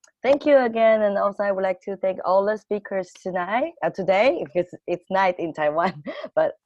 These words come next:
it's, uh, different time in <laughs> other parts of the world. But anyway, and also I would like to thank the interpreters again.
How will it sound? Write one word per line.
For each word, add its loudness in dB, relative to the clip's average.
it's, -4
uh, 4
different 0
time -2
in 0
<laughs> -2
other 4
parts -4
of -4
the -2
world. -2
But 2
anyway, 0
and 0
also 0
I 2
would 0
like -2
to -4
thank -4
the 2
interpreters -4
again. -4